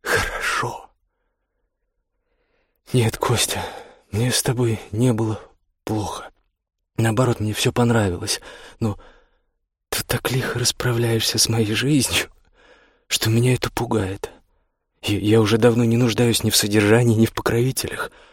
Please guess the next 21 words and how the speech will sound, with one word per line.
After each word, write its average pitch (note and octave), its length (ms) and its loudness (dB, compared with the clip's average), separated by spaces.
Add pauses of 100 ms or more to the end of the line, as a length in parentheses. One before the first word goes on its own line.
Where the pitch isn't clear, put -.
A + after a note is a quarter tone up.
(480)
Мало G2 260 0
того, G#2 260 0
я, F#2+ 140 -4 (500)
я A2+ 120 0
никогда B2 420 2
в A2+ 40 2
них A#2 220 2
и B2+ 40 0
не B2+ 100 0
нуждалась. A#2+ 720 -2 (1040)
Свои G#2 360 0
контракты A2+ 840 -2 (800)
оставь - 380 -2
для A2 120 0
кого-нибудь G#2+ 540 2
более F2+ 340 -2 (120)
сговорчивого». F#2+ 880 -4 (2500)
Он A2 240 4
не G#2+ 80 6
остановил G#2 800 2
ее. E2+ 300 -2